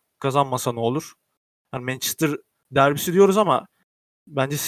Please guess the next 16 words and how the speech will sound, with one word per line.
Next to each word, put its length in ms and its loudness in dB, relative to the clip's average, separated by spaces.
City'deki 720 0
oyuncuların 680 -2
çoğu, 500 4
e, 40 -12
kafayı 280 0
Şampiyonlar 440 -2
Ligi'ne 260 -2
vermişti 400 -2
zaten 420 -4
ve, 240 2
e, 40 -14
Si-, 460 -10
Manchester 380 -8
City 220 -4
o 80 2
kadar 420 2